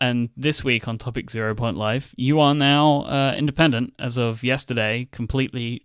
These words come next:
unshackled from the man, shackleless, you may say. Um, how do, how are you feeling? I guess the only shackle now, I guess, is me. I don't know. Like, are we shackled? I think so. I think we, we have to deal with that e-,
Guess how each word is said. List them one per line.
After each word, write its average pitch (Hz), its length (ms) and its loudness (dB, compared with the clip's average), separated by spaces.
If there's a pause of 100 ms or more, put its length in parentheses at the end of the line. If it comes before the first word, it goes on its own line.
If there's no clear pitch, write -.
(160)
unshackled 123 840 -2 (300)
from 127 200 0
the 110 60 0
man, 113 500 -2 (220)
shackleless, 117 760 -4 (200)
you 123 100 -8
may 110 160 -4
say. 113 400 -6 (840)
Um, 117 600 -4
how 135 180 -2
do, 131 100 -4
how 139 120 -2
are 135 60 2
you 135 120 0
feeling? 117 440 -4 (160)
I 143 100 -6
guess 143 180 -2
the 170 140 2
only 151 120 4
shackle 135 420 0
now, 127 260 2
I 113 60 -2
guess, 123 240 -2
is 110 140 -6
me. 170 340 -2
I 165 120 -2
don't 175 160 -2
know. 147 220 4
Like, 113 200 0
are 120 40 -2
we 131 120 0
shackled? 202 480 -2
I 175 80 6
think - 240 -4
so. 113 320 -2 (460)
I 135 60 -4
think 156 180 0
we, 147 160 2
we 131 120 2
have 131 200 4
to 131 80 -4
deal 131 160 2
with 113 120 2
that 123 180 0
e-, 117 100 -8